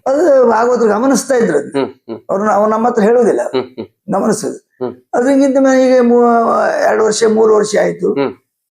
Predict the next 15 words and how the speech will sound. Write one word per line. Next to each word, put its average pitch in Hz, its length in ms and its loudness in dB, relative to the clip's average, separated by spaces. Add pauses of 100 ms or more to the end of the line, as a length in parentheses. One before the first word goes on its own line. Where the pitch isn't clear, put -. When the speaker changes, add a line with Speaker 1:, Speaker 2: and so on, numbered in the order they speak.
(320)
Speaker 1:
ಮೂ-, 220 320 0
ಮೂರನೇ 254 420 2
ವರ್ಷ 247 340 2 (360)
ಬಿದ್ಕಲ್ 208 360 0
ಕಟ್ಟೆಯಲ್ಲಿ 175 340 -2
ಆಟ 131 200 -6
ಆದಾಗ - 260 -12
Speaker 2:
ಹ್ಮ್, 135 160 -6
ಹ್ಮ್. - 960 -10
Speaker 1:
ಬೆಳೆಯು 226 260 2
ಕೃಷ್ಣಮೂರ್ತಿ 202 680 0
ಶಿಥಿಲ 202 400 -2
ಮಾಡುವುದಾಗಿತ್ತು. 151 760 -4
Speaker 2:
ಹೋ, - 60 -6
ಹೋ. - 180 -20